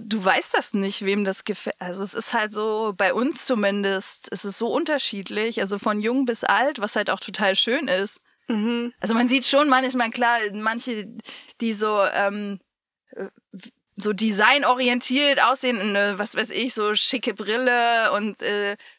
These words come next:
Speaker 1: so, so von dem Schnitt von den Klamotten, die sie anhaben, so,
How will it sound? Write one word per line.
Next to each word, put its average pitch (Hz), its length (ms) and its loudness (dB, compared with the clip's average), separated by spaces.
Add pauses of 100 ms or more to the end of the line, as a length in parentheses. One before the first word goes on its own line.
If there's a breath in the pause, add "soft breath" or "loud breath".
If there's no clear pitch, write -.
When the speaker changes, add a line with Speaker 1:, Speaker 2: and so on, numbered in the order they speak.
Speaker 1:
so, 208 320 -4
so 202 200 -2
von 208 260 0
dem 202 300 0 (120)
Schnitt 240 420 0
von 214 200 -2
den 202 140 -4
Klamotten, 208 460 -2
die 233 100 -4
sie 220 160 -2
anhaben, 233 580 0
so, 202 300 -6